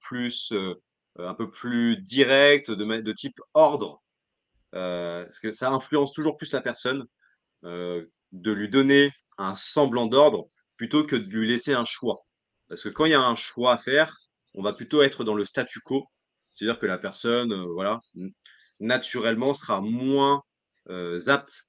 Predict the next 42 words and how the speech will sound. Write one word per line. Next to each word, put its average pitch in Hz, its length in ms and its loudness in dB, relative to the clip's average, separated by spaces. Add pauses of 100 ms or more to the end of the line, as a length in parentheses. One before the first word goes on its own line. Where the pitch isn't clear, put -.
(140)
à 101 80 -4
répondre. 104 460 -6 (420)
Alors 117 180 -2
que 151 100 0
si 196 200 0
on 190 80 4
lui 156 120 2
donne 156 180 4
un 131 40 6
appel 127 220 2
à 123 60 6
action 123 320 -2
de 117 80 -2
type 117 200 -12 (100)
ordre 123 380 -2 (160)
et 104 120 -10
que 127 80 -2
précédemment, 139 760 2 (340)
bah, 107 160 0
les 120 160 0
conseils 127 460 0
ont 110 80 0
été 110 160 -2
de 101 100 -4
très 107 200 -8
bonne 110 180 -4
qualité 120 680 -4
et 98 120 -10
hyper 113 320 -4
utiles, 139 400 -4 (380)
eh 90 60 -10
ben, 123 120 -4
naturellement, 120 480 -2
la 104 100 -2
personne 131 320 -8
sera 92 240 -4
beaucoup 104 240 -8
plus 92 160 -14
à 95 80 -6
même 120 160 -4
de 107 80 0
répondre. 98 400 -6